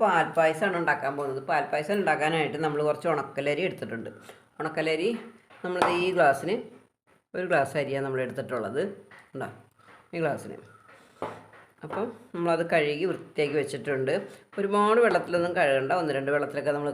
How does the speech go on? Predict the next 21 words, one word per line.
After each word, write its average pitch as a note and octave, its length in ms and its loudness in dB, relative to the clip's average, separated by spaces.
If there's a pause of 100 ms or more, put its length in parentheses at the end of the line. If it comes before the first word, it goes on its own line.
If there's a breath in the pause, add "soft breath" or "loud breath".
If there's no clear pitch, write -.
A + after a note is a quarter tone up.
കഴുകിയാൽ C3 340 0
മതിയാവും. B2 440 0 (460 loud breath)
ഒരുപാട് C#3+ 300 0
വെള്ളത്തിൽ D3 320 0
കഴുകിയാൽ C#3 300 4 (220)
അതിൻ്റെ C3 240 -8
കളറൊക്കെ B2+ 400 -2 (120)
പോവും. B2+ 260 -4 (600 loud breath)
അപ്പോൾ C#3+ 180 -4
ഇത് D#3 100 0
നമ്മൾ E3+ 280 2
വിഷുക്കഞ്ഞിയൊക്കെ F3 640 0 (200)
വെ-, E3+ 320 2
വെക്കാനായിട്ട് F3+ 480 0
എടുക്കുന്ന E3+ 340 -2
അരി D3 180 -2
തന്നെയാണ് D3 380 0
ഇത് G3+ 140 -2
ഉണക്കലരി C#3 500 -2
എന്ന് C#3 140 -2
പറയുന്നത്. B2+ 400 0